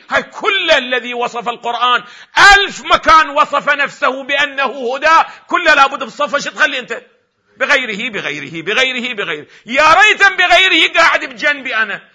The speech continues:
يعني الآن الحجة أنا بخدمته، إيش ما عندي مشكلة، علما منه. لابد أسأل منه، أسأل سبع وسائط، شنو فهمت من الإمام؟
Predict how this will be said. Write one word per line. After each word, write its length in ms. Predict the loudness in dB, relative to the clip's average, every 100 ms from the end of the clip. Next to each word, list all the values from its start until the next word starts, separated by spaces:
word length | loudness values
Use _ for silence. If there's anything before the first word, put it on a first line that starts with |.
| _
يعني 380 | -4 -2 -2 -2
الآن 300 | 0 0 0
الحجة 760 | -2 -6 -10 -4 0 0 0 -2
أنا 120 | -2
بخدمته، 760 | -6 -8 -6 -8 -8 -10 -12 -14
إيش 180 | -14 -4
ما 120 | 0
عندي 300 | 0 -2 -8
مشكلة، 380 | -12 -8 -2 -2
علما 260 | -2 -6
منه. 280 | -6 -8 -14 _ _ _ _ _ _ _ _ _ _ _ _ _
لابد 520 | -4 2 2 2 -2
أسأل 320 | -2 0 -2
منه، 320 | -2 -4 -6 -12 _ _ -4
أسأل 360 | -4 -2 -4
سبع 380 | -4 -6 -2 -4
وسائط، 680 | 0 0 4 4 4 -2 -6
شنو 300 | -8 -4 0
فهمت 420 | 2 2 0 -4
من 180 | -4 0
الإمام؟ 500 | 0 0 0 0